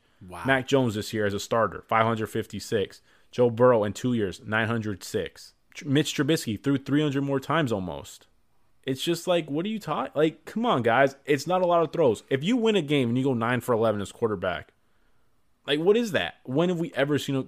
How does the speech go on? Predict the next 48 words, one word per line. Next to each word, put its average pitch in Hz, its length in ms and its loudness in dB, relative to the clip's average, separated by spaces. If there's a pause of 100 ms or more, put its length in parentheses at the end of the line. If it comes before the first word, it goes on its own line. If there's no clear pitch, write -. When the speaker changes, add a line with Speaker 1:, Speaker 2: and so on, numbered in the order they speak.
(280)
Speaker 2:
like, 120 160 0
a 123 60 4
big-time 131 500 0
college 123 240 2
quarterback 113 400 -2
throw 120 140 6
the 120 80 0
ball 117 160 2
only 120 140 0
eleven 110 340 2
times 110 260 -4
in 104 120 -4
a 87 40 -6
close 113 320 0
game? 95 360 -4 (320)
Speaker 1:
Yeah. 87 280 -16 (160)
This 170 280 2
is - 80 -10
gonna 247 180 0
sound 208 220 0
like - 140 0
a 117 100 2
good 156 260 2
thing 196 160 0
or 131 140 2
a 104 60 0
bad 113 320 4
thing. 85 300 -10
It's 131 140 -2
gonna 349 180 4
sound 214 200 2
like 196 100 2
a 131 80 0
bad 123 300 2
thing 123 140 -4
on 101 120 -6
my 104 220 0
part, 123 480 -2 (480)
but 101 200 -4
kind 117 220 0
of 113 120 -2
a 107 60 -2
good 107 280 -2
thing 117 280 -4
if 101 220 -10
you 101 80 -4
have 101 180 0
any 104 360 -6